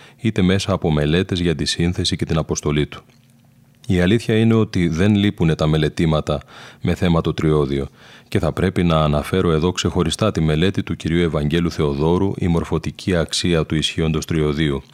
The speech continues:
και δύο-τρία άλλα μικρά ή μεγάλα δημοσιεύματα. Αλλά και το βιβλίο του κυρίου Θεοδόρου, όπως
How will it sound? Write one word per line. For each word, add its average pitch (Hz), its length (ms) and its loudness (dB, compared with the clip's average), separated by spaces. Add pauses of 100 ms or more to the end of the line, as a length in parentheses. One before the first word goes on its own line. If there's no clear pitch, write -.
(240)
και 80 160 -2
δύο-τρία 87 580 2
άλλα 87 160 2
μικρά 78 340 0
ή 80 60 2
μεγάλα 78 300 2
δημοσιεύματα. 73 720 -2 (760)
Αλλά 98 280 2
και 90 160 -2
το 90 100 0
βιβλίο 90 400 2
του 113 100 -4
κυρίου 104 280 2
Θεοδόρου, 85 560 2
όπως - 440 -4